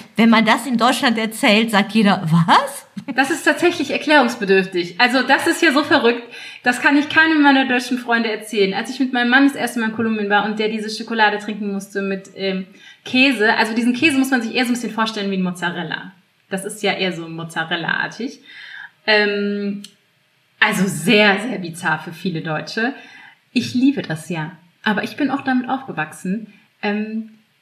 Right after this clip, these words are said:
Speaker 2: die Schokolade wird, äh, teils in Wasser, teils in Milch, äh, aufgelöst. Das sind so Schokoladenblöcke. Und, ähm,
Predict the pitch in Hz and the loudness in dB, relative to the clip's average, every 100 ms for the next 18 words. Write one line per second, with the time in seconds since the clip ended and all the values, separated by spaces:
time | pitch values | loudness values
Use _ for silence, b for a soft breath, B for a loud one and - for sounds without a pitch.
0 | _ _ _ _ - 226 254 - 233 226 | _ _ _ _ -12 -8 -8 -6 -4 -2
1 | 226 269 277 277 285 269 214 226 240 - | 0 0 -2 -4 -6 -8 -6 -6 -6 -6
2 | 208 214 208 - 240 254 - 220 214 220 | -6 -4 -4 -6 -6 -6 -6 -6 -6 -6
3 | 254 240 - 214 214 196 196 202 240 277 | -8 -10 -8 -8 -6 -6 -4 -2 -2 -2
4 | 269 - - 240 233 - 220 233 269 254 | -4 -12 -12 -8 -8 -8 -10 -8 -8 -6
5 | 269 277 - 208 196 165 170 175 175 - | -4 -6 -10 -10 -10 -12 -14 -12 -12 -14
6 | - 208 196 185 170 165 196 202 202 190 | -16 -14 -8 -6 -6 -4 -4 -4 -8 -6
7 | 190 185 180 190 - 277 277 285 B B | -6 -4 -4 -4 -6 -4 -4 -6 B B
8 | B B _ _ 214 202 202 190 - 202 | B B _ _ -6 -4 -4 -8 -8 -6
9 | 196 190 180 180 180 - | -4 -2 -2 -4 -8 -14